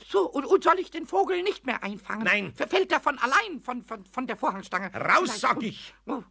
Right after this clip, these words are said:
Speaker 2: Wenn
Speaker 1: der
Speaker 2: ich
Speaker 1: Vogel?
Speaker 2: dich da herin noch einmal erwisch, dann sperre ich dich drei Wochen in der Schublade.
Speaker 1: Nein, nein,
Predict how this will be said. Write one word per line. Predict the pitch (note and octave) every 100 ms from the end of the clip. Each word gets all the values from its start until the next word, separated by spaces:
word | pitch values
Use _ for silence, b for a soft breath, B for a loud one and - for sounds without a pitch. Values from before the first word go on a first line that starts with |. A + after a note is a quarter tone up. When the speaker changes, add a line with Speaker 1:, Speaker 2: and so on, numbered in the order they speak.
| _ b b
Speaker 2:
Wenn | -
Speaker 1:
der | C4+
Speaker 2:
ich | C4
Speaker 1:
Vogel? | G4
Speaker 2:
dich | G#4
da | A#3+
herin | F3+ G#3+ B3
noch | G#3+ -
einmal | D#4 D#4+ C4+
erwisch, | A#3 D4 - B B
dann | D#3+
sperre | - - B3+
ich | -
dich | G#3+ -
drei | G#3 C#4+ E4
Wochen | D#4 - A3+ -
in | A#3
der | B3
Schublade. | B3 C#4+ G#3 D3+
Speaker 1:
Nein, | C5 G4
nein, | F#4